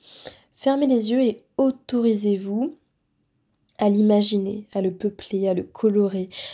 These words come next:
vraiment à en avoir une image cérébrale la plus détaillée possible. Une fois que c'est fait, laissez-vous vraiment imprégner par ce désir,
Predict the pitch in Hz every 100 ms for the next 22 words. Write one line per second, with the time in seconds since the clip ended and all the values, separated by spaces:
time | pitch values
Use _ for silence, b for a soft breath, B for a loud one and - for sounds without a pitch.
0 | B - 226 247 285 - 220 202 208 214
1 | 208 226 254 254 226 202 214 240 240 254
2 | 262 247 202 190 180 - 214 208 202 190
3 | 214 240 202 185 - 196 180 233 247 247
4 | 226 202 202 208 208 - - - - _
5 | _ _ _ _ _ _ _ _ _ _
6 | _ _ _ _ _ _ - 220 302 302
7 | - 220 - 190 208 285 - _ _ _
8 | _ _ _ _ _ _ _ _ _ _
9 | 208 - 214 202 202 214 262 220 202 -
10 | 214 196 196 208 180 - 175 180 175 175
11 | 196